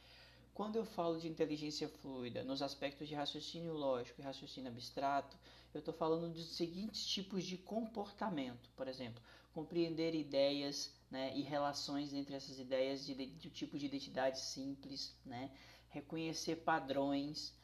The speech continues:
compreender relações entre a identidade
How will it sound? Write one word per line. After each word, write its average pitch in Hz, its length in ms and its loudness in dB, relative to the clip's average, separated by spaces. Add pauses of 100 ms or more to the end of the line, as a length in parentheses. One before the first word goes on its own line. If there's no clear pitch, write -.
(200)
compreender 160 500 0
relações 156 680 2
entre 147 240 -2
a - 20 -2
identidade 147 800 2